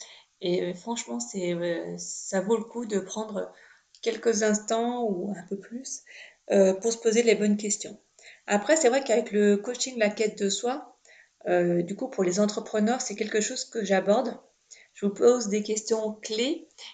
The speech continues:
qui vous permettent de, de prendre conscience de certaines choses, de vos besoins, de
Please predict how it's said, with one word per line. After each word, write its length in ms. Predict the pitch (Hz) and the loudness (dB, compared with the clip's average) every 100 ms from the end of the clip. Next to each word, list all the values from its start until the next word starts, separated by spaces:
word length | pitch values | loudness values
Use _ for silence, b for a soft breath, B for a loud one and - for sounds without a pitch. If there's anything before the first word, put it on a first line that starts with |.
| _ | _
qui 100 | - | -8
vous 80 | 190 | -4
permettent 320 | 190 196 262 | 0 2 2
de, 1000 | 202 185 175 175 170 165 160 156 147 143 - _ _ | 4 6 6 6 4 2 0 -2 -4 -8 -12 _ _
de 80 | 180 | -10
prendre 280 | - 247 233 | -6 -8 -6
conscience 360 | 233 233 226 | -8 -6 -6
de 140 | 208 180 | -6 -6
certaines 400 | 160 165 180 175 | -6 -8 -8 -6
choses, 240 | 196 226 | -4 -4
de 120 | 190 | -4
vos 160 | 170 165 | -6 -4
besoins, 640 | 175 170 175 185 202 220 | -6 -6 -4 0 0 0
de 300 | 208 170 165 | -2 -2 -4